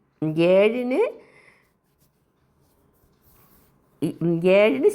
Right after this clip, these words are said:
ശേഷം, ഏഴിനെ തുടർന്ന് വരാൻ പാടില്ല എന്ന്, എന്ന് പറഞ്ഞിട്ടുണ്ട്.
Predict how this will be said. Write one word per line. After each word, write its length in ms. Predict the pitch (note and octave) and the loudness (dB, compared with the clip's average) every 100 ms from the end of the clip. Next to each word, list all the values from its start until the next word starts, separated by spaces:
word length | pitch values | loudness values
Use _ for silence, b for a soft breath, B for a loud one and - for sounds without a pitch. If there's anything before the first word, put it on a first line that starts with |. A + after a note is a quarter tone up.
| D#4+ | 0
ശേഷം, 320 | A#3 - - F3 G3 | -2 -2 -6 -2 0
ഏഴിനെ 300 | G#3+ B3 E4 E4+ | 2 0 -2 -2
തുടർന്ന് 380 | A3+ A#3+ D#4 F4 | -2 -2 -2 -2
വരാൻ 200 | A3 C#4 F#4+ | -2 -4 -2
പാടില്ല 500 | G#3+ G#3 B3+ G3+ E3+ D3+ | 0 0 -2 -2 -2 -2
എന്ന്, 160 | D#3 D#3 - | -6 -8 -8
എന്ന് 160 | F#3+ G#3+ F#3+ | -6 -4 -2
പറഞ്ഞിട്ടുണ്ട്. 580 | D3 C#3 C#3 A2 F#2+ | -2 -6 -6 -4 -4